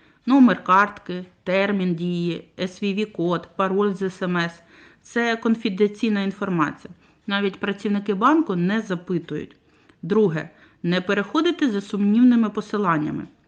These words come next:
Шахраї часто маскують фішингові сайти під знайомі сервіси.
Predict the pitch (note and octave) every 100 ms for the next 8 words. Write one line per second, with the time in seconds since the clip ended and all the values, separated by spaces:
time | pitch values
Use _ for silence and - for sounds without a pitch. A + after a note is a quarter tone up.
0 | _ _ _ - F#3 F#3+ F#3+ G#3+ G#3+ -
1 | G3+ G3+ G3+ F#3 F3+ F3+ G#3+ G3 - G#3
2 | F#3+ F#3 F3+ F3 F3 F3+ B3 D4+ D4 F3
3 | - - _ - G3 F#3 F#3+ F#3+ G3+ G3
4 | - F#3 D3+ D3+ D3+ -